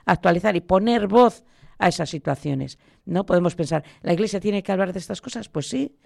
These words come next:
la Iglesia habla de las personas y de lo que afecta a las personas y esa es su preocupación, ¿no? Otro documento muy importante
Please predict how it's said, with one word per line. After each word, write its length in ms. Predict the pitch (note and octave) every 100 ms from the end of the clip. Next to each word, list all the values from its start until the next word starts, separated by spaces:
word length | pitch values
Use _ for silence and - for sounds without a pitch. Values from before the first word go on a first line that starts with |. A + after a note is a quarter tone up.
| _ _ _
la 80 | F3
Iglesia 300 | D#3+ G3+ G#3+
habla 180 | G3+ G3+
de 80 | G3
las 240 | A3 A#3
personas 560 | - E3 - G#3 G3+ -
y 40 |
de 60 | D#3
lo 100 | D3+
que 60 | D#3
afecta 360 | - F#3+ -
a 40 | E3
las 200 | D#3 -
personas 520 | D3 - F3 F3 - _ _
y 80 | G#3
esa 140 | G3
es 60 | G3+
su 140 | E3+
preocupación, 840 | - C#3 C3+ D3 C#3+ - D3 C3 C3+
¿no? 160 | G#3+ - _ _ _ _
Otro 220 | F#3+ F3+
documento 520 | F3+ E3+ F3 G3+ F#3+ F3
muy 160 | G#3
importante 840 | G3 E3 D#3 D#3 G3 G3+ - D#3+